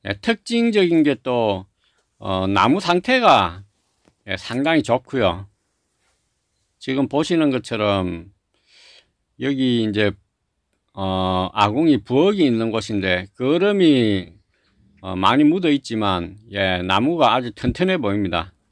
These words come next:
상태가 좋아 보이고요. 예, 전반적으로 이제 이렇고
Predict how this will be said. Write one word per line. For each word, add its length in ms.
상태가 480
좋아 300
보이고요. 580
예, 160
전반적으로 880
이제 240
이렇고 680